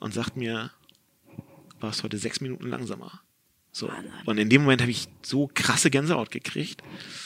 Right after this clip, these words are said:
Speaker 1: und dachte jetzt mir, es ist nämlich genau das passiert, was ich mir gedacht habe.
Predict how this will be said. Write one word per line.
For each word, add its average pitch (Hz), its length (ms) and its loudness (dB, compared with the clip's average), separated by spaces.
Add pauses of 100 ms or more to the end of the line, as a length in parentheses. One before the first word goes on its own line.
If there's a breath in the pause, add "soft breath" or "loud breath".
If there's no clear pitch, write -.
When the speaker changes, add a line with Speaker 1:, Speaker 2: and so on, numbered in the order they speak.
(180 loud breath)
Speaker 1:
und - 40 -6
dachte 123 200 -2
jetzt - 140 -6
mir, 123 100 -4
es 120 60 -8
ist 127 60 -8
nämlich 127 180 -6
genau 123 320 0
das 151 160 -4
passiert, 143 640 0 (260)
was 117 160 -4
ich 123 100 -8
mir 120 120 0
gedacht - 340 -2
habe. - 160 -8